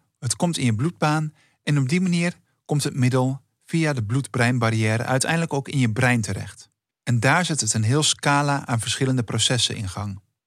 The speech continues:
Een van de processen die in gang wordt gezet is dat er onder invloed van L S D allerlei nieuwe verbindingen in je brein worden gemaakt. Hersengebieden die normaal gesproken niet zo sterk met elkaar communiceren,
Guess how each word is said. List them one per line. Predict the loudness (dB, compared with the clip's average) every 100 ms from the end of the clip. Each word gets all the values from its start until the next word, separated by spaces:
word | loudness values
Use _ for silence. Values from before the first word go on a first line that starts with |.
| _ _ _ _ -4
Een | -2 0
van | 0
de |
processen | 0 0 2 2 0 -2 -6 _ _ _
die | -2
in | 0
gang | 2 2
wordt | 0
gezet | -2 -2 -2 -4
is | -2
dat | -2 -2
er | -2
onder | -2 -2 -2
invloed | -2 -2 -4 -4
van | -4 -2 -2
L |
S | 0
D | 0 0 -2 -10 _ _ _ -2
allerlei | 2 2 2 2
nieuwe | 2 2 0
verbindingen | 0 2 2 2 0
in | 0
je | 0
brein | 2 0 2
worden | 0 -2
gemaakt. | -6 -8 -10 -14 -20 _ _ _ _ _
Hersengebieden | 0 2 0 0 -2 0 0
die | 0
normaal | 2 2 0
gesproken | -2 -2 -2 0 0
niet | 0
zo | 0
sterk | -2 0 0
met | 0 -4
elkaar | 0 0 0
communiceren, | 0 0 0 0 0 0 -2